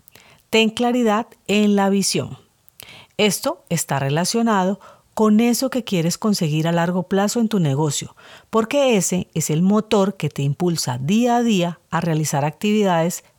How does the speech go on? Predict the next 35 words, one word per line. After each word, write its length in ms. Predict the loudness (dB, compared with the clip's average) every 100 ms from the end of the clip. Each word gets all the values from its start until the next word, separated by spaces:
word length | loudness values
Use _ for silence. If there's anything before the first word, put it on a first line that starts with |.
| -4
en 180 | 0 0
relación 640 | 0 0 -2 -2 0 0 -2 -4
a 100 | -4
ella. 300 | -4 -10 -16 _ _ -20 -20 -20 -20 -14 0
Toda 320 | 4 4 4
decisión 500 | 2 0 -2 -2 -2
que 140 | -2
se 120 | -4 -2
tome 300 | 0 2 2
en 20 |
el 160 | 2 2
negocio 520 | 2 0 -2 -4 -6 -8 -20 -10
debe 340 | -2 2 2
estar 300 | 2 0 -2
en 100 | 0
función 460 | 0 0 0 0 0
de 160 | 0 -2
esa 200 | -2 -2
visión 460 | -2 -2 -2 -2 -6 -20 _
y 120 | -2
lo 120 | 0 0
que 160 | -4
te 180 | -4 -2
desvíe 440 | -2 0 2 2
de 240 | 2 2 0
ese 240 | 0 0
norte, 400 | 0 0 -2 -6 -8 _ -6
debes 300 | -4 -2 0
analizarlo 720 | 2 2 0 0 0 -2 -6 -6
y 160 | -2 0
validar 540 | 0 0 0 0 -2
su 100 | -2
ejecución. 480 | -4 -4 -6 -8 -10 _ _ _ _ -20 _ -20 _ _ _ _ -2
Número 400 | 0 2 0 0
tres, 340 | 0 -2